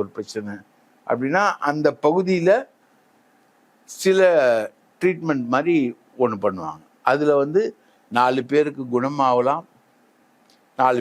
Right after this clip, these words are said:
பேருக்கு குணமாகாம போலாம், இல்ல குணமாகன மாதிரி நீங்க நம்பலாம். இதான் வியாதிஸ்தர்கள் குணமடைகிறார்கள் கிறிஸ்துவத்துல,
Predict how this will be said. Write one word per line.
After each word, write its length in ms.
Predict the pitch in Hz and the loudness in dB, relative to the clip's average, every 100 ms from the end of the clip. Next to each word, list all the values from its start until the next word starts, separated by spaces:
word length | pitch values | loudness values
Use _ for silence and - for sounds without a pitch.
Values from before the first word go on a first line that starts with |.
| 117 | 0
பேருக்கு 260 | 131 135 113 | -2 -2 -2
குணமாகாம 760 | 113 131 127 117 110 110 107 107 101 | 0 0 0 -2 -2 -2 -4 -4 0
போலாம், 300 | 104 113 135 _ _ _ _ _ - 139 | 2 2 -2 _ _ _ _ _ -2 2
இல்ல 120 | 156 170 151 117 | 4 4 2 0
குணமாகன 640 | 139 160 165 160 156 147 151 | 0 0 0 0 0 -2 0
மாதிரி 180 | 170 185 143 | -2 0 -2
நீங்க 180 | 131 113 117 | 0 -2 -2
நம்பலாம். 420 | 131 139 127 107 _ _ - | 0 0 0 -2 _ _ -6
இதான் 320 | 131 160 151 131 | 0 0 0 0
வியாதிஸ்தர்கள் 840 | 139 170 170 - 160 147 135 127 123 | 2 0 -4 -4 0 0 0 -4 -2
குணமடைகிறார்கள் 960 | 143 147 139 135 127 120 113 107 104 90 - _ _ _ _ _ _ _ _ | -4 -2 -2 0 0 2 0 -2 -6 -8 -14 _ _ _ _ _ _ _ _
கிறிஸ்துவத்துல, 640 | 165 165 196 165 - 95 | -2 0 2 2 0 -6